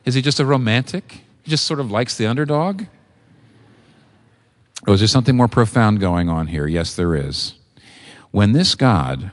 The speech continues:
who had self-giving love at his very heart, came into the world, he came into the world as a poor man. He was born in a manger.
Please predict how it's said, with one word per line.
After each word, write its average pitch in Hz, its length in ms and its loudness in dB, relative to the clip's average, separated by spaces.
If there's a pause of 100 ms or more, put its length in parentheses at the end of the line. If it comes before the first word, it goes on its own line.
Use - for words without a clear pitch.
who 90 120 0
had 85 140 2
self-giving 131 600 0
love 78 280 0
at 85 120 -4
his 85 120 -4
very 104 460 2 (680)
heart, - 420 -4 (680)
came 120 240 0
into 131 160 4
the 139 80 2
world, 80 420 -2 (140)
he 127 160 2
came 143 340 0
into 139 140 0
the 127 100 0
world 82 380 0
as 87 180 -4
a 82 80 -2
poor 104 360 -4
man. 76 440 -6 (1500)
He 147 200 4
was 139 160 2
born 123 260 0
in 120 100 0
a 120 40 -2
manger. 113 680 0